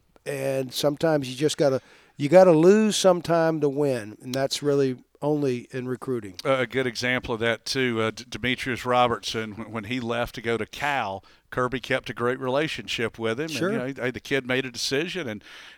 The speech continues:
Speaker 2: and then when, when, you know, times changed and he decided he wanted to come home, it was, it was an easy pick for
Speaker 1: Well,
Speaker 2: him.
Speaker 1: and you see what happened with Paul Johnson down in Atlanta. When he, you know, if a kid did that, he was gonna, "Forget you. You're never coming here. I don't wanna talk to you."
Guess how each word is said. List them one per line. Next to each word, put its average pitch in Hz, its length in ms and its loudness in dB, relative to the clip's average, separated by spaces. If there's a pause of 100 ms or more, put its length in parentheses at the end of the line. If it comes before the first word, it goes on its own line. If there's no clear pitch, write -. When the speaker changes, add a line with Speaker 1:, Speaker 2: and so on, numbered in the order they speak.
Speaker 2:
and 110 140 -8
then 127 260 0
when, 110 480 -4
when, 107 500 -10 (100)
you - 60 -18
know, - 80 -14 (100)
times 131 380 2
changed 147 440 0
and 117 100 -4
he 123 80 -4
decided 127 400 0
he 123 60 -4
wanted 123 240 -4
to 120 60 -6
come 139 260 -2
home, 160 220 -4
it 127 60 -4
was, 120 140 -6
it 139 100 -4
was 131 120 -2
an 131 80 -4
easy 151 220 -4
pick 202 280 -6
for - 120 -16
Speaker 1:
Well, 285 180 4
Speaker 2:
him. 185 40 4
Speaker 1:
and 175 80 4
you 214 80 4
see 220 220 4
what 226 260 6
happened 202 380 4
with 202 120 2
Paul 208 240 8
Johnson 196 440 0
down 165 240 4
in 190 100 2
Atlanta. 185 460 0
When 143 160 -2
he, 190 320 0
you 180 80 0
know, 156 160 4
if 151 80 -2
a 160 60 -10
kid 202 260 4
did 185 200 4
that, 220 220 4
he 185 140 -2
was 175 140 -4
gonna, 165 160 6
"Forget 151 520 -2
you. 165 80 0
You're 139 260 0
never 160 280 4
coming 135 320 0
here. 117 280 -6
I 139 120 0
don't 165 120 4
wanna 156 180 0
talk 160 320 2
to 143 100 -8
you." 110 140 -8